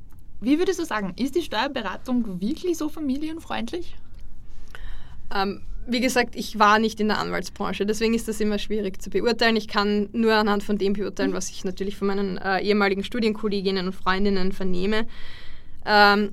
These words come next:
Speaker 2: aber das stimmt, den Trend habe ich auch beobachtet, auch bei uns. Es kommen Leute aus der Anwaltsbranche in die Steuerberatung. Es passiert aber auch umgekehrt, das
Speaker 1: Mhm.
Speaker 2: möchte ich auch dazu sagen. Also wir hatten auch einen Kollegen im Haus, der jetzt,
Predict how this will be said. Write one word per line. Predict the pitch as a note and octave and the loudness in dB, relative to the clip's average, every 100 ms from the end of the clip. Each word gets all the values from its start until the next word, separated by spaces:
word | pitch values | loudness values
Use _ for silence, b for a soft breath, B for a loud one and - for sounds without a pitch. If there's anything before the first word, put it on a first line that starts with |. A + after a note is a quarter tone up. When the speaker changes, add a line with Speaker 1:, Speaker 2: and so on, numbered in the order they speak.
| - | 0
Speaker 2:
aber | A3 A3+ | 2 2
das | - G#3 A#3 | -2 -2 0
stimmt, | - C4+ C#4 | 2 0 0
den | A3+ | 0
Trend | G#3+ G3+ G#3 | 2 2 4
habe | A#3 G#3 | 2 0
ich | - | 2
auch | F3+ G#3 | 2 2
beobachtet, | A#3+ G#3+ A3 - A3 G#3 | 4 4 4 0 -2 0
auch | G#3 | -2
bei | G#3 | -4
uns. | A3 A3+ G#3 - - - - | -2 -2 -4 -8 -10 -12 -10
Es | G3+ - | -8 -6
kommen | - A3 G#3 | -2 0 2
Leute | F#3+ F#3+ F#3+ | 2 0 -4
aus | F#3 | -6
der | F#3 | -4
Anwaltsbranche | D#3 F#3+ F#3 - F#3 G3 | -4 -4 -6 -4 -2 -2
in | F#3+ | -4
die | F3+ | -4
Steuerberatung. | G3 G3 G3+ G#3 G#3 G#3+ A3 G#3+ B B B B | 2 2 4 6 6 4 -2 -4 B B B B
Es | A#3 - | -2 0
passiert | C4+ C4 B3 | -2 0 0
aber | A3 | 0
auch | G#3+ | -2
umgekehrt, | - G3+ F#3+ F#3+ F3+ F3+ | -4 -2 -2 -2 -6 -4
das | G3+ | 2
Speaker 1:
Mhm. | |
Speaker 2:
möchte | A#3+ G3 | 2 2
ich | F#3 | 0
auch | F#3 | -2
dazu | F#3 - F#3+ | -6 -10 -6
sagen. | F#3+ F#3+ | -6 -4
Also | F#3+ G3 | -4 -2
wir | G3 | 0
hatten | F#3+ G3 | 0 0
auch | G3 | -4
einen | F#3+ F#3+ | -4 -4
Kollegen | G3 F#3+ | -2 -2
im | F#3+ | -2
Haus, | F#3+ | -4
der | G#3 | -2
jetzt, | G3 F#3 - | -4 -4 -8